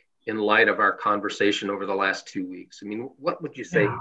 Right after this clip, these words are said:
Speaker 1: "Hey, you could start here. Here's a good next step or a couple of next steps for you"?
Speaker 2: Yeah, let me start with, uh, talking to the married pastor that's out
Speaker 1: Mm-hmm.
Speaker 2: there, right? There's two different categories, but if you're, if you're a pastor out there and you're married, then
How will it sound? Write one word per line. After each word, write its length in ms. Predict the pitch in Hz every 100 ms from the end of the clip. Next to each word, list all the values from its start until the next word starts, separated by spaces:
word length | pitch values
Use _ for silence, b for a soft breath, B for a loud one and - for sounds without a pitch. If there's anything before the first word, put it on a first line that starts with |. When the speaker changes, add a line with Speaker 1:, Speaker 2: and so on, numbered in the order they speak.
| -
Speaker 1:
"Hey, 160 | 151 120
you 160 | 160
could 220 | 165 139
start 380 | - - 135 127 -
here. 200 | 117 98
Here's 200 | 160 156
a 60 |
good 320 | 151 - 135 123
next 220 | 123 -
step 240 | 117 110 -
or 80 | 113
a 100 | -
couple 260 | - 110
of 80 | 107
next 220 | 110 -
steps 440 | - 107 - _ _ _ _ _ 117
for 140 | 104
you"? 140 | 104 165
Speaker 2:
Yeah, 180 | 156 98 -
let 160 | 160 233
me 340 | 277 262 220 - _
start 760 | - - - - 165 170 165
with, 380 | 151 135 123 - - -
uh, 180 | 127
talking 380 | 117 135 131 135
to 80 | 127
the 100 | 127
married 400 | 113 113 110 107
pastor 600 | - 117 - - - - _ _ _
that's 220 | 110 -
out 140 | 107 -
Speaker 1:
Mm-hmm. 120 | 101
Speaker 2:
there, 200 | 127 - _ _ _ _
right? 180 | 110 110 110
There's 200 | 120 -
two 120 | 160
different 320 | 147 123 -
categories, 460 | 113 110 107 104 -
but 120 | 131
if 120 | -
you're, 320 | 147 180 170 -
if 180 | 127 -
you're 160 | 147
a 40 | 143
pastor 380 | 135 123 - 117
out 140 | 110
there 120 | 120
and 120 | 113
you're 100 | 110
married, 640 | 110 110 110 107 98 92 - _ _ b b b b _ -
then 420 | 123 123 123 120